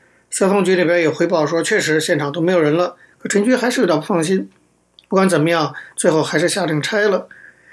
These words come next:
这个历经数十年，多任市长都没办法解决的超级违建区，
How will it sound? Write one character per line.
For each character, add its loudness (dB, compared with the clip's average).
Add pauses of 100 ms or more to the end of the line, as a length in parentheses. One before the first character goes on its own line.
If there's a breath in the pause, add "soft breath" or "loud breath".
(220 loud breath)
这 4
个 2
历 0
经 2
数 0
十 -2
年， 0
多 0
任 2
市 -4
长 -6
都 -4
没 0
办 0
法 2
解 -4
决 0
的 0
超 0
级 -2
违 2
建 -2
区， -2